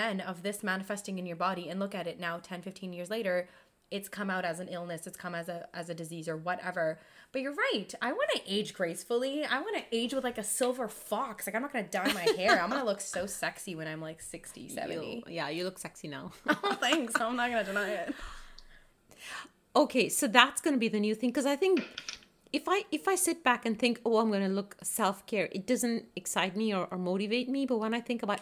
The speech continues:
Speaker 2: aging gracefully or beautifully, that has me,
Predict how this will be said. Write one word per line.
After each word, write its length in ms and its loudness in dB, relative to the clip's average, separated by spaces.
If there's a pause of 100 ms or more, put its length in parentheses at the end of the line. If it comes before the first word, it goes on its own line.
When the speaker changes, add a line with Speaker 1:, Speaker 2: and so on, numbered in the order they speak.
Speaker 2:
aging 340 0
gracefully 600 -2
or 80 -2
beautifully, 640 -4 (960)
that 400 6 (560)
has 260 -6
me, 180 -4